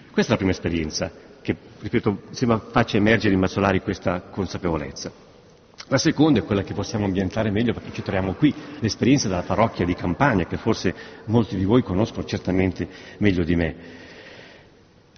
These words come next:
Ossia, questa bassa mantovana, queste popolazioni, insomma, queste campagne erano caratterizzate allora, come è noto, da atteggiamenti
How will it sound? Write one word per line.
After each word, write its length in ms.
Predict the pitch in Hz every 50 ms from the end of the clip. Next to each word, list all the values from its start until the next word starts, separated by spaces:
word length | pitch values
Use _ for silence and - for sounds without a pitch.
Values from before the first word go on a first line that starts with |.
| _
Ossia, 720 | - 135 - - 185 180 151 120 110 110 - - - - - -
questa 260 | 143 127 - 120 98
bassa 260 | 101 123 120 - 120
mantovana, 760 | 107 101 101 95 - 101 92 110 127 139 127 107 90 87 85
queste 180 | - 90 - 101
popolazioni, 800 | 85 80 - 104 90 90 - - - 120 139 135 117 98 95
insomma, 340 | 95 - - 113 98 90 87
queste 240 | 85 - 95 - 101
campagne 640 | - - 95 95 92 - 143 143 135 117 101 95
erano 240 | 95 92 92 92 90
caratterizzate 680 | - - 95 92 87 - 90 85 82 - 107 98 95 98
allora, 320 | 85 87 98 101 92 90
come 240 | - - 82 85 82
è 20 | 82
noto, 380 | 95 123 143 - - - 98
da 480 | 80 85 87 85 82 80 78 76 73 69
atteggiamenti 1000 | 69 - - 82 - 87 80 87 92 95 92 87 82 - 90 85 82 78 78 78